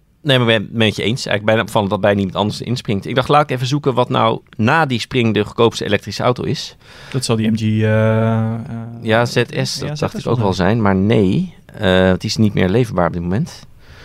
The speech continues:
Speaker 1: Nou, volgens het ding. Of hij is duurder. Eh, ja, er komen in het segmentje wat eigenlijk niet meer echt geleverd wordt, volgens mij. Namelijk de elektrische Smart en de Twingo. En ik heb de hele tien niet meer echt. Ja,
Speaker 2: Ja.
Speaker 1: die moet je ook echt niet kopen, vind ik.
Speaker 2: Nou,
Speaker 1: Eh,
Speaker 2: dan
Speaker 1: niet
Speaker 2: doe je
Speaker 1: doen, maar,
Speaker 2: zelf
Speaker 1: maar, maar die,
Speaker 2: wat tekort,
Speaker 1: maar die
Speaker 2: hoor.
Speaker 1: zijn er gewoon echt niet,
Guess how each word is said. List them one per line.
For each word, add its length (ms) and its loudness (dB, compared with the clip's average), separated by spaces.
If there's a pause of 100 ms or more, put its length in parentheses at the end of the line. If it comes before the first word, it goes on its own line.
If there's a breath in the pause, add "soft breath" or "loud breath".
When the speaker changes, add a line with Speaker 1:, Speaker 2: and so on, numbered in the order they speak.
(360 loud breath)
Speaker 1:
Nou, 160 -2
volgens 220 -4
het 100 0
ding. 160 -2 (100)
Of 160 -6
hij 100 2
is 100 -2
duurder. 460 -2 (100)
Eh, 280 0
ja, 100 0
er 80 -4
komen 280 2 (180)
in 140 0
het 180 -2
segmentje 420 -2
wat 160 -2
eigenlijk 220 -2
niet 100 -2
meer 80 -6
echt 100 -8
geleverd 320 -2
wordt, 160 -6
volgens 220 -4
mij. 100 2
Namelijk 340 0
de 420 2
elektrische 360 -4
Smart 400 0
en 120 -6
de 140 -4
Twingo. 540 2 (1300 loud breath)
En 140 2
ik 100 0
heb 80 -2
de 60 2
hele 120 2
tien 140 0
niet 160 0
meer 200 -4
echt. 540 -8
Ja, 120 -4
Speaker 2:
Ja. 60 -2
Speaker 1:
die 80 2
moet 120 2
je 60 -2
ook 60 -6
echt 140 -6
niet 140 0
kopen, 320 0
vind 140 -2
ik. 140 -4 (260)
Speaker 2:
Nou, 120 -16
Speaker 1:
Eh, 140 -16
Speaker 2:
dan 200 0
Speaker 1:
niet 40 0
Speaker 2:
doe 80 2
je 60 2
Speaker 1:
doen, 160 0
maar, 0 -
Speaker 2:
zelf 180 2
Speaker 1:
maar, 80 0
maar 0 -
die, 0 -
Speaker 2:
wat 0 - (100)
tekort, 140 0
Speaker 1:
maar 100 0
die 80 0
Speaker 2:
hoor. 100 0
Speaker 1:
zijn 120 0
er 60 0
gewoon 160 -4
echt 140 -4
niet, 200 -4